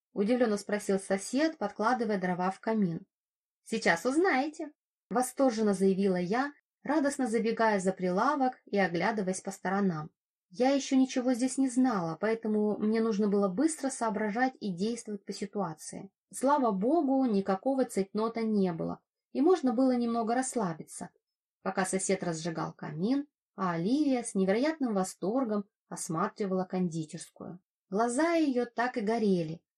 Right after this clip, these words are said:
а взгляд бегал от одной баночки с конфетами к другой. Найдя какао в одной из банок, я отсыпала небольшое количество в кружку и поискала горячее молоко и воду. Внизу на одной из полок я нашла несколько видов чайников.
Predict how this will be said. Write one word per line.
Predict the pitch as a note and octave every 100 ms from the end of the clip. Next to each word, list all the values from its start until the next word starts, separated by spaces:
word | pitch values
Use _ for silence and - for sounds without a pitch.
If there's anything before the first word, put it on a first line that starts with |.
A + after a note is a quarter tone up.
| _
а | F3
взгляд | F3 F3+ G3+ F#3
бегал | F3+ A3 F#3+
от | F#3
одной | G3+ A#3 F4
баночки | G3+ F#3+ F3+ - F#3+
с |
конфетами | - A3 - G3 - E3+
к | E3
другой. | A#3 A#3 E3+ D#3+ E3 _ _ _ _ _ _
Найдя | F#3 B3 F#4
какао | F4+ E4+ - C#4+ A#3
в |
одной | G3+ A#3+ B3+
из | G3 E3+
банок, | E3+ C#4+ F4 C#4+ - F#3
я | F#3
отсыпала | F#3 - D#4 C4+ G#3
небольшое | F#3+ G3+ - G#3 F#3+
количество | F#3 F3 - - D#3+
в | -
кружку | F3+ D4+ - - B3 _ _ _
и | E4+
поискала | G#3+ F3+ - - A#3 G#3+
горячее | F3 F#3+ G3 -
молоко | F3 E3 E3+ G#3
и | G#3
воду. | E3 E3+ E3 D#3+ F3 _ _ _ _ _ -
Внизу | F#3+ C4 C4 F4
на | C4+
одной | B3 C4+ B3+
из | -
полок | D#4 F4 C#4+ -
я | G#3+
нашла | A3+ E4 D#4
несколько | C#4+ - - A3
видов | B3 C4+
чайников. | - F#3+ F3 D#3+ D#3+ F3+